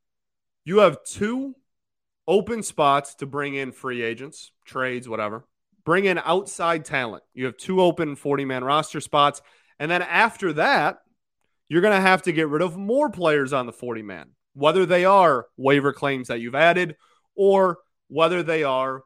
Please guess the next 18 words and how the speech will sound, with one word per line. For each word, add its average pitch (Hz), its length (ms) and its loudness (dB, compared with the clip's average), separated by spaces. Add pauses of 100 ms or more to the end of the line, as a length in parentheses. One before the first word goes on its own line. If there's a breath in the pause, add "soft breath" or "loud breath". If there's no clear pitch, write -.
players 131 380 -6
that 123 140 -8
played 120 240 -10
for 123 100 -18
the 123 60 -10
Detroit 120 360 -8
Tigers 143 420 -2
last 110 300 -8
year. 85 240 -14
Zach 135 340 -4
Short 180 400 -4 (180)
is 143 240 -8
still 202 360 -2
a 220 40 4
Detroit 202 400 0
Tiger, 113 440 -2
which 127 320 -12
is, 131 480 -10